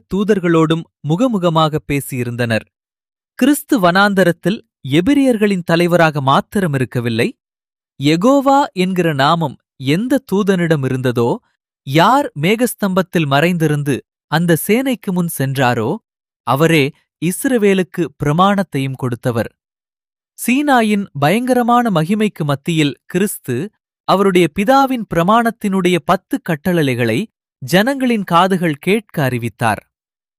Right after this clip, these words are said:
அவரே கற்பலகையில் பொறிக்கப்பட்டிருந்த பிரமாணத்தை மோசேயிடம் கொடுத்தார். கிறிஸ்துதான் தீர்க்கதரிசிகளின் வழியாக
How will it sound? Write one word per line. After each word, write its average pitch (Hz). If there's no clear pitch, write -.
அவரே 143
கற்பலகையில் 208
பொறிக்கப்பட்டிருந்த 180
பிரமாணத்தை 147
மோசேயிடம் 131
கொடுத்தார். 113
கிறிஸ்துதான் 175
தீர்க்கதரிசிகளின் 202
வழியாக 151